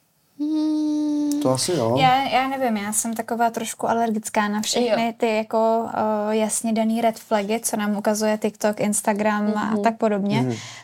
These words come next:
Speaker 3: protože prostě každý jako fungujeme jinak a myslím si, že jako není, neexistují nutně specifikovaný red flags.
Speaker 2: Mhm.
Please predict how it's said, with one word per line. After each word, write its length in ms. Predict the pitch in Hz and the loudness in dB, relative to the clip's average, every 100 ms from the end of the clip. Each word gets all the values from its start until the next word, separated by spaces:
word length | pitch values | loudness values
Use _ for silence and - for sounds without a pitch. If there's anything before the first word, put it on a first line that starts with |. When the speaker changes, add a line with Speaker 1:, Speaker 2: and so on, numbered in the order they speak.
| - | -2
Speaker 3:
protože 400 | 226 226 220 226 | 0 2 0 0
prostě 520 | 220 208 220 - 220 | -2 -2 0 -2 -2
každý 500 | 220 214 208 220 214 | 0 0 0 0 2
jako 180 | 214 214 | 0 -2
fungujeme 580 | 220 - 214 220 214 226 | -6 -2 2 2 2 2
jinak 420 | 226 220 190 196 - | 0 0 0 -4 -6
a 420 | 214 202 202 208 208 - - - | -2 0 2 0 -2 -10 -20 -8
myslím 460 | 226 226 - 247 254 | -4 -2 0 0 0
si, 400 | 277 - 208 226 | -2 -4 -2 -4
že 500 | 240 226 220 214 208 214 - _ _ _ _ _ _ _ _ - - - | -4 -2 0 0 -2 -4 -10 _ _ _ _ _ _ _ _ -20 -16 -8
jako 220 | 214 220 | -4 0
není, 600 | 220 226 220 226 226 240 - _ _ _ _ _ _ _ _ _ _ _ _ - - - | 0 0 0 0 0 -4 -8 _ _ _ _ _ _ _ _ _ _ _ _ -20 -18 -6
neexistují 720 | 220 233 240 240 233 - 214 214 | -2 0 0 0 -2 -2 -2 0
nutně 840 | 214 214 208 - 214 208 208 202 - | 0 0 -2 -4 -2 -2 -2 -6 -4
specifikovaný 1080 | - - 220 - 214 208 - 208 208 202 196 | -4 -2 -6 -4 -4 -4 -2 -2 -2 -2 -2
red 220 | 190 190 | -4 -6
flags. 600 | - 208 214 - - - | -6 -4 -4 -4 -4 -4
Speaker 2:
Mhm. 260 | 202 123 127 | -8 -12 -14